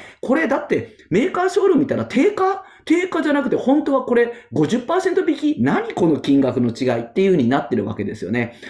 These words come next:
で、実際、例えば車買いに行ったら定価からそんなに半額になるってことないんですが、リフォームの世界では普通にメーカーの販売が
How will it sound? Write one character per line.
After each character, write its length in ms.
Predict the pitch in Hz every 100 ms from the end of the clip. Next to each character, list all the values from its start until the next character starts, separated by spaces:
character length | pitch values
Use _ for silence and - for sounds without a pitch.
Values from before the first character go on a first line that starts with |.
| - -
で、 280 | 156 131 -
実 240 | 269 233
際、 80 | 233
例 20 | 165 247
え 40 |
ば 80 | -
車 260 | 208 240
買 140 | 247 254
い 20 |
に 60 | 262
行 20 |
っ 20 |
た 60 | 185
ら 80 |
定 220 | - 214 220
価 240 | 240 233
か 100 | 190
ら 220 | 147 -
そ 240 | - - 117
ん 120 | 175
な 100 | 262
に 140 | 254 -
半 240 | - 143
額 160 | 240 277
に 60 |
な 80 | 277
る 120 | 381 - -
っ 20 |
て 100 | 127
こ 80 | 123
と 80 |
な 120 | 120 156
い 60 |
ん 20 |
で 80 | 117
す 60 | -
が、 100 | 101 - - _
リ 80 | 139
フ 60 | 151
ォ 60 | 165
ー 40 |
ム 80 | 123
の 80 | 110
世 120 | -
界 160 | 104
で 80 | 107
は 160 | 175 104 -
普 140 | - -
通 280 | 170 185 196
に 140 | 240
メ 220 | 127 131
ー 60 | 131
カ 100 | 127
ー 40 |
の 60 | 120
販 220 | 123 117
売 160 | 113 110
が 180 | 117